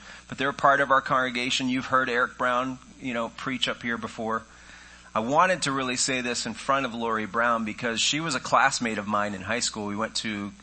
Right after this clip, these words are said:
Calvary Christian Academy in Turner, Maine, and she was a whiz,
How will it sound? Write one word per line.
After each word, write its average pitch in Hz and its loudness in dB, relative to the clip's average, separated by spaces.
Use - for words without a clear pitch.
Calvary 117 2
Christian 117 -2
Academy 110 0
in 101 -6
Turner, 127 2
Maine, 113 -2
and 104 -2
she 139 4
was 123 0
a 117 0
whiz, 123 0